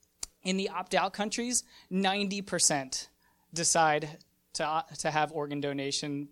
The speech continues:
be something that they select. So when you think about, like, strongly held preferences, in my mind, that's something that you, if, if you ask that, people would say, like, "Yeah, I have a strong opinion on that."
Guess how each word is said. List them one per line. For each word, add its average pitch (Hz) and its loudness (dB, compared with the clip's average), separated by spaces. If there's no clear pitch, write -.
be 147 -2
something 139 -4
that 139 -8
they 135 -4
select. 135 -12
So 214 0
when 220 4
you 220 0
think 233 0
about, 196 4
like, 156 0
strongly 190 -2
held 165 -2
preferences, 151 -2
in 156 -6
my 196 -2
mind, 170 -2
that's 196 2
something 196 -2
that 180 -6
you, 175 -6
if, 185 -2
if 185 -4
you 214 -2
ask 247 0
that, 165 4
people 175 -2
would 170 0
say, 165 4
like, 165 2
"Yeah, 175 0
I 156 2
have 160 -4
a 160 -6
strong 156 -4
opinion 214 -4
on 143 -2
that." 135 -6